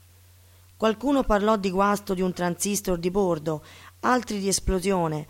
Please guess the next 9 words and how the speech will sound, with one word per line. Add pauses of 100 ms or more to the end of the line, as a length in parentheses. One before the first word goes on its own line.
(280)
altri
ancora
di
collisione
con
un
corpo
siderale, (240)
meteorite.